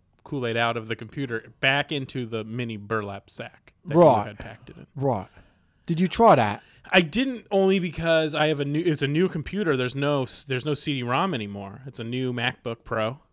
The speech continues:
Speaker 1: There's no eject button.
Speaker 2: There's no eject button?
Speaker 1: No.
Speaker 2: So
Speaker 1: Everything stays in.
Speaker 2: it
Speaker 1: Even
Speaker 2: stays
Speaker 1: Kool-Aid.
Speaker 2: in?
Speaker 1: Even the Kool-Aid. If you get it in there, there's no getting rid of that.
Speaker 2: Mate.
Speaker 1: Yeah.
Speaker 2: That's bloody mental.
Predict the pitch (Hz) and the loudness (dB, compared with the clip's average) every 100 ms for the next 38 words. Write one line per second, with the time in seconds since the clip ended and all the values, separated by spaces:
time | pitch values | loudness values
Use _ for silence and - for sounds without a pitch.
0 | _ _ _ _ _ 120 131 139 127 120 | _ _ _ _ _ -4 0 0 0 0
1 | 117 - 113 - 120 - _ _ _ _ | -4 -4 -12 -12 -18 -20 _ _ _ _
2 | - 156 180 247 277 294 - 311 320 - | 0 4 4 6 6 6 8 8 8 8
3 | 277 208 160 117 123 120 110 98 _ _ | 6 8 4 2 0 -4 -6 -10 _ _
4 | _ _ _ _ _ _ _ _ _ - | _ _ _ _ _ _ _ _ _ -8
5 | 131 127 165 - 131 - 135 127 110 127 | -2 6 6 6 -2 -2 -2 -2 -2 -4
6 | 120 101 - 135 170 190 311 311 - 320 | -6 -8 -6 0 0 6 8 8 8 6
7 | 302 131 147 147 151 143 135 113 101 104 | 4 2 -2 -4 -4 -4 -2 -2 -4 -8
8 | 113 117 123 127 123 135 160 147 107 101 | -6 -4 -2 0 0 -2 -2 -2 -2 -4
9 | 107 113 123 127 131 135 131 123 120 120 | -4 -4 -2 0 0 0 -2 -4 -6 -4
10 | 117 117 131 123 - _ _ _ _ _ | -2 0 0 -2 -8 _ _ _ _ _
11 | _ _ - 220 254 262 247 233 208 151 | _ _ -10 -6 -2 0 2 4 4 2
12 | 110 - _ _ _ - 120 98 95 92 | 0 -8 _ _ _ -14 -10 -10 -10 -8
13 | - - 240 233 233 233 254 247 - 240 | -8 -6 -2 0 0 2 0 0 2 4
14 | 196 131 | 4 2